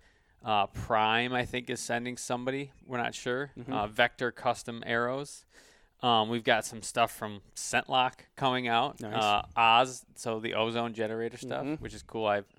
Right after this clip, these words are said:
Speaker 1: I've not used that ever. Um, and
Speaker 2: Vortex?
Speaker 1: Vortex is, is gonna send some stuff
Speaker 2: Yep.
Speaker 1: out. Who else?
Speaker 2: H H A?
Speaker 1: H H A. So what we're gonna do is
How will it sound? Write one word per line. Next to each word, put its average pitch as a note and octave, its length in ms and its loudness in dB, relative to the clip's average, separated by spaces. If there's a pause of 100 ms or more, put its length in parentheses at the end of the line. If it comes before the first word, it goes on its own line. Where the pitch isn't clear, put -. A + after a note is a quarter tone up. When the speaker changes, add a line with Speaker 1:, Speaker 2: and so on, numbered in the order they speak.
(100)
Speaker 1:
I've G#2+ 160 -10
not G#2 160 -6
used G2 200 -12
that F#2+ 140 -8
ever. G#2+ 300 -12 (680)
Um, A#2 440 2 (280)
and A#2+ 600 0 (460)
Speaker 2:
Vortex? C#3 420 -6
Speaker 1:
Vortex C3 680 4
is, - 220 -12
is B2+ 240 -6
gonna B2+ 220 -4
send B2+ 260 -8
some C3 140 -14
stuff B2+ 260 0
Speaker 2:
Yep. B2+ 60 -2
Speaker 1:
out. C#3+ 260 2 (280)
Who C3+ 120 -4
else? A#2 380 -4
Speaker 2:
H B2+ 180 -12
H C#3 320 -4
A? C#3+ 300 -8
Speaker 1:
H B2 180 0
H A#2 220 0
A. A#2 320 2 (420)
So A#2+ 240 2
what B2+ 160 0
we're D3+ 100 -4
gonna D#3 160 -2
do D#3 320 0
is A2 420 2